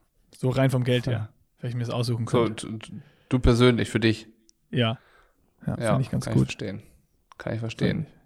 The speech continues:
Speaker 1: ich, find ich ganz gut. Ja. Schauen
Speaker 2: Wo
Speaker 1: wir
Speaker 2: kann man
Speaker 1: mal,
Speaker 2: das
Speaker 1: ja.
Speaker 2: gucken? Weißt du das? Weiß, kann man das, äh, online sehen oder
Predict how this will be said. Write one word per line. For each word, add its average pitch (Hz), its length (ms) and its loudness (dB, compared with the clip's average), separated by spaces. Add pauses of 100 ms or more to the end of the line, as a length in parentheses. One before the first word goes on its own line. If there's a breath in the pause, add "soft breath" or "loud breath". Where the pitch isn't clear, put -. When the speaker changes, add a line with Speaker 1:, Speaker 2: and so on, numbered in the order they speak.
(120)
Speaker 1:
ich, - 80 -20
find - 120 -8
ich 147 120 -14
ganz - 180 -20
gut. - 240 -18 (840 soft breath)
Ja. 160 140 -8 (1800 loud breath)
Schauen 208 240 6
Speaker 2:
Wo 254 40 8
Speaker 1:
wir 240 40 8
Speaker 2:
kann 196 100 8
man 151 80 8
Speaker 1:
mal, 123 60 8
Speaker 2:
das 127 80 4
Speaker 1:
ja. 160 180 8
Speaker 2:
gucken? 104 280 0
Weißt 123 240 6
du 120 40 -2
das? 101 440 0
Weiß, 120 260 -2 (220)
kann 120 140 0
man 123 120 4
das, 117 320 0
äh, 113 520 2 (200)
online 151 460 0
sehen 165 440 0
oder 135 1040 0